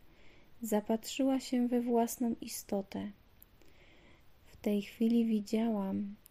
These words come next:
jak owa cała część chórów jaśniejących upadła na dół i zaćmiła się. Widziałam, jak inne chóry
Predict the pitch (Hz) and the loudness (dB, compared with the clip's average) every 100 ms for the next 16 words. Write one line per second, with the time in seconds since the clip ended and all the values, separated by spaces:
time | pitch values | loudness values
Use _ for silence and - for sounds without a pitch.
0 | - - - 208 202 - - 220 214 214 | -20 -20 -4 -2 -2 -4 -4 -4 0 -2
1 | - 233 269 285 - 240 233 - - - | 0 0 2 0 0 -2 -2 -6 -12 2
2 | 247 247 - 240 226 - 220 214 202 208 | 4 4 2 0 0 0 0 2 0 -2
3 | - - 233 - - - - - - - | -4 -2 -2 -4 -20 -20 -20 -20 -10 -6
4 | 226 208 202 208 208 214 220 202 196 208 | -2 2 2 2 2 2 2 0 -4 -4
5 | 202 - - - - - - - - 233 | -8 -18 -20 -20 -20 -20 -20 -12 0 4
6 | 233 226 - 196 185 185 - 208 214 214 | 4 0 -4 -2 -2 -6 -10 -8 -8 -10
7 | - - - - - - - - 226 202 | -16 -20 -20 -20 -20 -20 -20 -8 -4 -2
8 | 196 208 208 208 208 202 - - 247 262 | 0 2 2 2 0 -2 -4 2 4 4
9 | 285 277 - 220 208 202 208 | 2 -2 -2 0 2 2 0